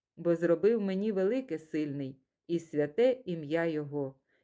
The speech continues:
і милість його з роду в рід для тих, хто боїться його. Він показав силу руки своєї, розсіяв гордих думками сердець їхніх, скинув сильних з престолів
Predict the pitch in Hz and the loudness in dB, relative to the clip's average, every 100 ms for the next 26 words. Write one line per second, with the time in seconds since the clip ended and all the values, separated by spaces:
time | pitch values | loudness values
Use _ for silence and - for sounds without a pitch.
0 | - 202 208 226 233 226 - 208 208 185 | -4 -2 2 2 2 0 0 0 2 4
1 | 202 226 202 185 202 226 - _ _ 160 | 4 4 2 0 0 -2 -6 _ _ -6
2 | 170 160 160 196 202 - 165 151 156 214 | 0 2 2 -4 -4 -6 -6 -2 -4 -4
3 | 226 - 147 139 139 127 - _ _ - | -6 -6 -4 -4 -4 -6 -8 _ _ -6
4 | 185 214 208 208 214 202 220 214 - 214 | 0 0 2 0 0 2 0 -2 -4 -2
5 | 220 202 190 185 226 226 170 165 151 143 | 0 0 0 -2 -4 -4 -2 -2 -2 -4
6 | 127 - _ _ 175 208 226 - 247 233 | -6 -16 _ _ 2 4 2 -4 -2 -2
7 | 196 180 226 208 202 196 165 185 180 208 | 0 0 0 2 -2 -2 -2 -2 -2 -4
8 | 214 202 196 175 160 202 226 226 180 175 | -2 -4 -2 -4 -2 0 0 -4 -6 -6
9 | - 143 127 _ _ _ _ - 240 269 | -6 -12 -12 _ _ _ _ -8 0 0
10 | 254 233 - 247 247 220 214 - - 185 | 0 -4 -6 0 0 2 -2 -4 -4 -2
11 | 180 - 214 247 220 214 | -2 -2 2 4 4 0